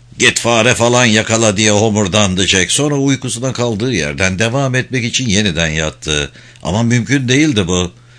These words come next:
Humphrey mama yemek için mızmızlanmaya başlamıştı. Daha yeni yemişti oysa ki. Jack esneyip kanepeden kalktı, sendeleye sendeleye mutfağa gitti.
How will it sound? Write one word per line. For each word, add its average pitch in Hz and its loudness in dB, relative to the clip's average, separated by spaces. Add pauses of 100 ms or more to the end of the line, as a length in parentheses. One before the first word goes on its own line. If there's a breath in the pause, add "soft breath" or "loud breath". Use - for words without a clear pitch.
(240 loud breath)
Humphrey 165 2
mama 160 2
yemek 104 2
için 101 -2
mızmızlanmaya 98 -2
başlamıştı. 82 -2 (380 loud breath)
Daha 165 6
yeni 160 4
yemişti 98 2
oysa 85 0
ki. 76 -2 (360 soft breath)
Jack 135 0
esneyip 117 -2
kanepeden 87 -2
kalktı, 82 -4
sendeleye 120 0
sendeleye 117 0
mutfağa 90 -2
gitti. 73 -4